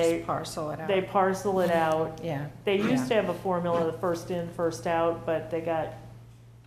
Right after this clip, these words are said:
Speaker 1: they had some fairly big jurisdictions who were always late to getting their bills in, so they kinda stopped that.
Speaker 2: Yeah.
Speaker 1: So everybody gets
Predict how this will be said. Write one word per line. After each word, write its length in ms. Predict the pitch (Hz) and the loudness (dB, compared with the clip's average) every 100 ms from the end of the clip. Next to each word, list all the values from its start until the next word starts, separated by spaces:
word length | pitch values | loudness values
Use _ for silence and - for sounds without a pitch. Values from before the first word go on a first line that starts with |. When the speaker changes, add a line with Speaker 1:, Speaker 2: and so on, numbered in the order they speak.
| - | 0
Speaker 1:
they 80 | |
had 180 | 190 185 | 2 2
some 80 | 185 | -2
fairly 380 | 165 190 180 175 | -4 0 0 2
big 260 | 170 165 | 2 2
jurisdictions 760 | 170 170 156 - 170 - 165 160 | 2 -2 -2 -4 -4 -4 -6 -6
who 100 | 175 | -2
were 120 | 170 | 2
always 360 | 160 160 156 156 | 2 2 -2 -6
late 420 | 160 156 156 - | -4 -4 -6 -10
to 80 | 180 | -10
getting 260 | 175 165 | -6 -6
their 120 | 160 151 | -6 -8
bills 400 | 151 156 156 165 | -6 -6 -6 -6
in, 220 | 160 156 | -8 -10
so 120 | - | -12
they 120 | 143 | -12
kinda 280 | 143 165 143 | -12 -12 -12
stopped 440 | 139 160 147 - 165 | -12 -8 -8 -8 -8
that. 240 | 160 160 - - - - | -6 -6 -8 -16 -20 -14
Speaker 2:
Yeah. 200 | 151 143 143 - | -10 -8 -10 -4
Speaker 1:
So 120 | 208 | 4
everybody 460 | 185 190 180 180 175 | 4 6 4 2 2
gets 680 | 170 160 147 - - - | 2 0 0 -8 -12 -14